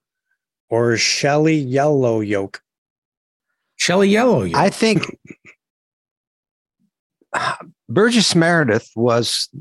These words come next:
Speaker 3: the Penguin, I think.
Speaker 2: Right.
Speaker 3: And what was it? What, what was the next name?
Speaker 1: Uh, Burgess Meredith, Vincent Price,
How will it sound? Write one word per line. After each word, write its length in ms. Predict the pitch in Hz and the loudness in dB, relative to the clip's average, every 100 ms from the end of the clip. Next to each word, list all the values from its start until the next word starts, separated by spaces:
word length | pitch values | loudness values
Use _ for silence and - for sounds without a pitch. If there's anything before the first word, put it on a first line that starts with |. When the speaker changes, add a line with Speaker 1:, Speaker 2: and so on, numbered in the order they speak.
| - _ _ | -20 _ _
Speaker 3:
the 160 | 110 - | -8 -6
Penguin, 520 | 113 190 165 87 87 | -2 0 0 0 -4
I 80 | 90 | -8
think. 440 | - 92 90 - - _ _ _ _ _ _ _ _ | -6 -4 -6 -12 -20 _ _ _ _ _ _ _ _
Speaker 2:
Right. 240 | - 101 160 - _ _ _ _ - | -12 -8 -10 -12 _ _ _ _ -4
Speaker 3:
And 480 | 127 127 127 113 - - | -2 0 0 -2 -8 -4
what 160 | 165 | 0
was 140 | 180 156 | 0 0
it? 120 | - | -2
What, 280 | 151 151 165 - - | -4 -6 -6 -6 -2
what 180 | 151 185 | 0 2
was 240 | 185 175 | 2 4
the 80 | 165 | 4
next 260 | 165 - | 2 2
name? 320 | 165 165 170 - _ _ _ _ _ _ _ 143 | 2 2 0 -4 _ _ _ _ _ _ _ -4
Speaker 1:
Uh, 200 | 131 123 | -2 -2
Burgess 380 | 170 196 196 | 0 2 2
Meredith, 380 | 165 156 120 - - _ - | 2 2 0 -4 -12 _ -6
Vincent 480 | 120 170 180 160 | -2 0 0 -4
Price, 480 | - 147 101 - - | -4 -4 -4 -6 -10